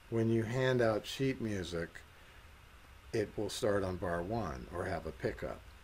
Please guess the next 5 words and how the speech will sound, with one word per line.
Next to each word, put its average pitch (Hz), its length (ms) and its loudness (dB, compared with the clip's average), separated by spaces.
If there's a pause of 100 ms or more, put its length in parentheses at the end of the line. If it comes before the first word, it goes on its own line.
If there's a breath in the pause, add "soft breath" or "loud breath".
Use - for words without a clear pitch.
(420 loud breath)
And 92 520 0 (180)
everybody's 107 720 4
copy 107 480 2
of 73 180 0
it 60 160 -8